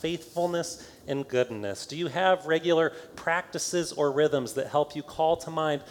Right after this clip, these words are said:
specific evidences of God's faithfulness? Is this an area where you have great skill, or is this an area where you could grow?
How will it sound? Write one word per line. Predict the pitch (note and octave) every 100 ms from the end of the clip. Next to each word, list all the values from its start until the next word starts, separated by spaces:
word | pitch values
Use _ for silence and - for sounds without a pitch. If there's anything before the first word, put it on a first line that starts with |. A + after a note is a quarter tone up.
| -
specific | - C#3 - D#3+ D#3 -
evidences | C#3 D3 E3 E3+ D#3+ E3 D3+
of | C3+ B2
God's | C#3 C3 D3+ -
faithfulness? | C3 B2 - A#2 G#2 G#2 - -
Is | A#2+
this | C3+ -
an | F3+
area | F3 F3 F3
where | E3
you | D#3 D#3+
have | D#3
great | D#3 D#3 -
skill, | - - F3+ C#3+ B2 D#3+ - - - - - - - - - - -
or | C#3
is | D#3 D#3
this | F#3
an | G#3
area | F#3 F#3 F3+
where | F3
you | E3+ E3+
could | -
grow? | - E3 D3 F#2+ F2+